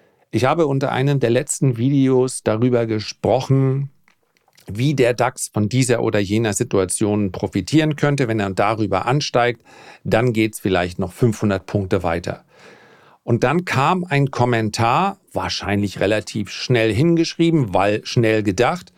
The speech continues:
"Wie soll denn bei dieser Regierung der dax weiter steigen?" und so weiter und so fort. Bei all den Problemen, die wir haben, Deindustrialisierung. Und das ist, hat natürlich rein gar nichts miteinander zu tun. Das s-, sind zwei vollkommen verschiedene Disziplinen, ob der dax jetzt fünfhundert Punkte weiter steigt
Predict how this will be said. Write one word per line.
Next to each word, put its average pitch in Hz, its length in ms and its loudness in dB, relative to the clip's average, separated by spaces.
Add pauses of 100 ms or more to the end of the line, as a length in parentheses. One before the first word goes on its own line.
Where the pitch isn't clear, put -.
(580)
"Wie 123 160 2
soll 135 260 2
denn 151 240 -2
bei 110 140 -2
dieser 147 540 -2
Regierung 123 720 0
der 107 140 0
dax 113 300 -4
weiter 104 280 -2
steigen?" 95 440 -4
und 101 200 -4
so 95 120 -2
weiter 87 360 -4
und 90 120 -6
so 90 120 -12
fort. - 260 -10
Bei 85 140 -2
all 110 180 0
den 101 180 -2
Problemen, 117 460 0
die 113 140 0
wir 110 120 0
haben, 104 240 -2
Deindustrialisierung. 101 1160 -2 (960)
Und - 120 -12
das 78 140 -6
ist, 90 120 -6
hat 87 100 -6 (160)
natürlich 90 320 -6
rein 101 160 -2
gar 95 140 -2
nichts 110 200 -6
miteinander 107 420 -2
zu - 160 -8
tun. 95 300 -4 (680)
Das - 400 -8
s-, 101 420 -2
sind 113 280 0
zwei 107 200 0
vollkommen 165 600 0
verschiedene 143 500 0
Disziplinen, 123 960 0
ob 113 160 -2
der 98 140 2
dax 139 320 -2
jetzt 127 200 2
fünfhundert 147 480 2
Punkte 117 320 0
weiter 120 300 0
steigt 104 360 -2